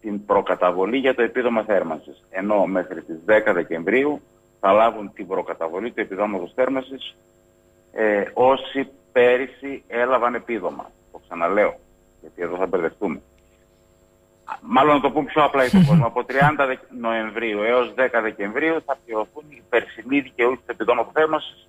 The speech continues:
Speaker 1: εφόσον έχει, έχουν υποβάλει ήδη την αίτησή τους. Δείτε τώρα το, το, αυτό που ακούγεται
Speaker 2: Λοιπόν,
Speaker 1: στις δεκαπέντε.
Speaker 2: λοιπόν, τριάντα Νοεμβρίου, ε, δέκα Δεκεμβρίου θα πληρωθούν εκείνοι που υπέβαλαν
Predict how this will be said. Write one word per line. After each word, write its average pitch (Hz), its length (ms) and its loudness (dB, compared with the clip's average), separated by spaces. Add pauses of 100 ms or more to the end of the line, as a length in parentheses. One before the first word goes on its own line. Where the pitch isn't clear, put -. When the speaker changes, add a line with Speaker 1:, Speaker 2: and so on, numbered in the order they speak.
(120)
Speaker 1:
εφόσον 135 680 0 (500)
έχει, 123 580 2
έχουν 123 360 0
υποβάλει 113 440 0
ήδη 113 200 -4
την 107 120 -8
αίτησή 104 300 -12
τους. - 240 -20 (340)
Δείτε 117 220 0
τώρα 120 260 4
το, 113 80 -4 (320)
το, - 80 -4
αυτό 107 180 -4
που 113 140 0
ακούγεται 110 340 2
Speaker 2:
Λοιπόν, 196 180 6
Speaker 1:
στις 165 140 4
δεκαπέντε. 196 280 4
Speaker 2:
λοιπόν, 190 200 4 (360)
τριάντα 202 560 4 (160)
Νοεμβρίου, 185 880 4 (320)
ε, 175 400 2
δέκα 214 420 2
Δεκεμβρίου 175 840 4
θα 180 200 0
πληρωθούν 175 800 6
εκείνοι 202 520 4
που 202 100 2
υπέβαλαν 233 640 4